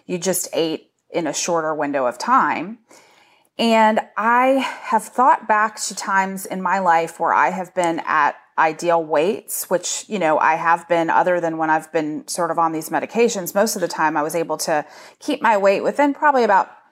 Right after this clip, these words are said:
twenty-five or thirty pounds of ideal. So, you know, still a little bit overweight at times, but most of the time I was at my ideal weight.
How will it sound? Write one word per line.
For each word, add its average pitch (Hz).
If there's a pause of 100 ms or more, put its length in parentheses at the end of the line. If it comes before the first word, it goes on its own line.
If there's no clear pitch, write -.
(180)
twenty-five 196
or 170
thirty 160
pounds 147
of 139
ideal. 143
So, 143
you 127
know, 180
still 175
a 156
little 165
bit 156
overweight 151
at -
times, 135
but -
most 185
of -
the 143
time 143
I 123
was 135
at -
my 139
ideal 147
weight. 151